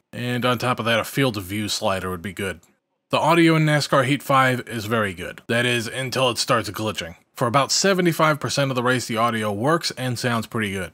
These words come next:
Eventually, the audio will become a choppy mess, and it's very annoying, and it creates this stuttering effect. This also isn't just a P C thing, because I have friends who play on consoles, and they've also experienced it, and it was a problem in nascar Heat four as well.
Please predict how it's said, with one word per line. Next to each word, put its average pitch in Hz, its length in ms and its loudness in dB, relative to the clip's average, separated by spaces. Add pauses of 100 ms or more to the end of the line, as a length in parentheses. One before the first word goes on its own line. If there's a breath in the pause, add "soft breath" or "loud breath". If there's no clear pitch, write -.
(160)
Eventually, 160 480 4
the 151 140 4
audio 131 340 2
will 113 80 -4
become 107 240 -4
a 110 60 -4
choppy 120 420 -2
mess, 135 440 0 (100)
and 107 180 -6
it's 101 160 -8
very 107 300 0
annoying, 90 420 -6
and 98 420 -10
it 110 120 -16
creates 117 400 -4
this 98 120 -8
stuttering 101 600 -2
effect. - 500 -14
This 110 120 0
also 160 300 4
isn't 139 260 0
just 127 180 -2
a 113 40 0
P 135 220 0
C 127 280 0
thing, 127 280 -2
because 113 220 -4
I 120 80 2
have 110 100 0
friends 127 300 -2
who 113 80 -6
play 123 220 -2
on 104 100 -4
consoles, 160 640 2
and 123 160 -4
they've 120 140 0
also 95 260 -4
experienced 92 600 -8
it, 104 160 -4 (260 soft breath)
and 160 120 4
it 165 60 6
was 147 120 2
a 131 40 -4
problem 123 420 2
in 120 220 -4
nascar 110 480 0
Heat 110 220 -6
four 151 360 0
as - 260 -4
well. 98 380 -6